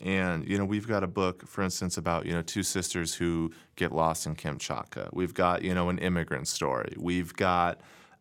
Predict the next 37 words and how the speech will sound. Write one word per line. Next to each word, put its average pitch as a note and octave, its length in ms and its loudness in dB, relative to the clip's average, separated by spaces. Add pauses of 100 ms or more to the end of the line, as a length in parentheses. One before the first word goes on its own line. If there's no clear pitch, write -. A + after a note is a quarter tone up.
um, F#2 440 4
you F#2 80 2
know, F#2 200 2
a, F#2 80 4 (260)
a - 40 -4
quote G2 280 2
unquote, F2+ 300 -2
a F2 60 0
novel F2+ 420 2
of E2+ 100 0
manners. D#2+ 540 -2
We've E2+ 280 -2
got, F2 380 2 (320)
you G2 80 2
know, F2+ 100 6
a E2+ 40 2
book F2+ 240 0
about E2+ 320 4
a, E2 220 2
you F2 80 2
know, E2+ 120 2
a E2+ 40 0
preacher's E2 540 -2
daughter, C2 540 -2
you G2+ 120 2
know, G2 200 4 (380)
and B2 120 4
it's B2+ 180 0
like, B2 260 4 (560)
it's C3+ 160 2
experiences C#3+ 880 2
that A2 200 4
I'm A2 120 4
not A#2+ 200 0
so A#2 100 0
sure A2 580 2
were F#2+ 680 2